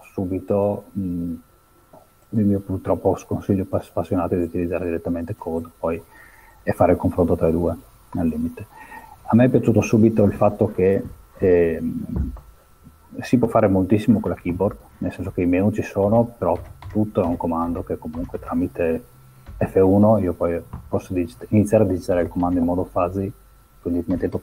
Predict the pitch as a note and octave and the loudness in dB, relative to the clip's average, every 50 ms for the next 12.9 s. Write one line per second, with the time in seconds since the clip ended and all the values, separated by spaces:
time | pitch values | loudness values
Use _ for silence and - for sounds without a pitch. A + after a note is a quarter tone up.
0 | _ _ _ G2 F#2+ F#2 - - G2 F2 F2 F#2+ A2 A2+ - G#2 F#2 - - G2 | _ _ _ 0 0 0 0 -2 -2 0 0 0 0 -2 -2 -4 -4 -4 -2 0
1 | G2+ G#2 G#2 G#2+ G2+ F#2 F#2 G2+ F#2+ F#2 F2+ - F#2 F2 F2+ F#2 F2+ F2+ E2+ - | 2 4 4 6 4 4 4 4 2 0 0 0 0 0 0 0 0 0 -2 -2
2 | - F#2+ F#2 - G2+ F#2 - - G#2 G2+ - - F#2+ F2+ - F2 F2+ F2 F2+ - | -2 -4 -4 -2 -4 -6 -6 -8 -10 -10 -6 -4 -4 -4 -2 -4 -4 -6 -6 -8
3 | - - - - - - G2+ G2 F#2 - - - G#2+ G#2+ A2 G#2+ - G#2+ G#2+ - | -12 -14 -16 -10 -4 -2 0 0 0 -2 -2 0 2 2 2 2 2 2 0 0
4 | - - - - - - - - - G2 F#2+ G2 F#2+ F#2 G2 F#2 F2+ F#2 F#2 - | -2 -10 -18 -20 -20 -20 -20 -6 0 2 2 2 4 2 2 0 0 0 0 0
5 | F#2+ - - F2+ - - F2+ F2+ G2 G#2 - A#2+ A#2+ A#2+ A#2 A#2+ - F#2+ F2+ E2 | 0 0 -2 -6 -6 -4 -2 0 0 2 2 4 4 4 4 2 -2 -2 -2 0
6 | E2+ E2 E2 E2 E2 E2 D#2+ - _ _ _ _ _ - G#2 F#2+ F#2+ F2+ F2 F2+ | 0 0 0 -2 -4 -6 -10 -12 _ _ _ _ _ 0 2 2 4 2 4 4
7 | F2 F2 F#2 F2+ E2+ E2+ F2 F2+ F2+ F2+ F#2 F2+ E2+ E2 E2+ F2 E2+ E2+ F2+ - | 2 2 2 0 -2 0 0 2 2 2 2 2 2 0 0 -2 -4 -8 -10 -12
8 | - _ _ _ _ _ - - - - - - - - - F#2 F2 E2+ E2+ F2 | -18 _ _ _ _ _ -20 -20 -20 -20 -20 -20 -16 -10 -8 -8 -6 -8 -8 -12
9 | G#2+ - F#2 F#2 F#2 G2 F#2+ G2 - - F#2 F#2+ F2+ F2 E2+ - F#2 E2+ E2 F2 | -12 -12 -12 -10 -10 -12 -12 -10 -4 -2 0 2 2 0 0 0 0 0 0 0
10 | E2+ - - - - - - - - - E2 - E2+ - - D#2+ - E2 E2+ E2 | -2 -2 -6 -6 -6 -8 -10 -10 -10 -8 -8 -8 -10 -10 -10 -10 -8 -8 -8 -8
11 | E2 - - _ _ _ _ _ _ _ _ _ _ _ _ _ _ _ _ _ | -8 -12 -16 _ _ _ _ _ _ _ _ _ _ _ _ _ _ _ _ _
12 | _ _ _ _ _ _ _ _ _ _ _ _ _ - - - B2+ - | _ _ _ _ _ _ _ _ _ _ _ _ _ -18 -10 -8 -8 -8